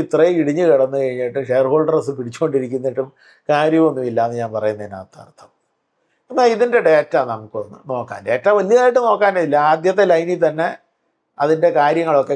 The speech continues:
കേ-, ശരിയായിട്ട് അതങ്ങ് പറയും. ഇപ്പം ഇതൊന്ന് നോക്കി കേട്ടോ. ഇത് കേട്ടോ, ഇതൊരു ലാർജ് ക്യാപ് കമ്പനിയാണ്. അതുപോലെയാണ് കറന്റ് പ്രൈസും ഒക്കെ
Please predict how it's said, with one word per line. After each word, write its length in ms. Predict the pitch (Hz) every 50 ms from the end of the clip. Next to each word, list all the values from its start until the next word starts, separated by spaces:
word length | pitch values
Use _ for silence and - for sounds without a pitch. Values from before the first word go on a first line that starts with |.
| - -
കേ-, 200 | 135 135 - 123 -
ശരിയായിട്ട് 420 | - 131 127 139 143 131 123 120 127 120
അതങ്ങ് 200 | 127 131 131 110 - 123
പറയും. 340 | 117 113 117 110 104 - _ _ _ _ _ _ _ _ _ _ _ _ _ _ _ _ _ _ _ _ _
ഇപ്പം 140 | 208 208 220 208
ഇതൊന്ന് 260 | 214 226 226 208 180 160
നോക്കി 200 | 143 135 127 120 110
കേട്ടോ. 220 | 101 90 - - _ _ _ _ _ _ _ _ _ _
ഇത് 80 | - 139 123
കേട്ടോ, 200 | 110 95 - - _ _ _ _ _ _ _ _ _ _ _ _ 120
ഇതൊരു 240 | 123 135 147 160 156 151
ലാർജ് 320 | 147 151 151 151 - -
ക്യാപ് 240 | - 170 165 165 - -
കമ്പനിയാണ്. 640 | 147 135 131 123 156 156 156 135 123 117 110 - - - _ _ _ _ _ _ _ _ _ _ _ _ _ _ _ _ - 117
അതുപോലെയാണ് 460 | 120 120 131 139 143 147 143 147 156 143
കറന്റ് 280 | 147 139 139 143 135 135 123
പ്രൈസും 280 | 135 131 135 120 131 139
ഒക്കെ 140 | 123 135 131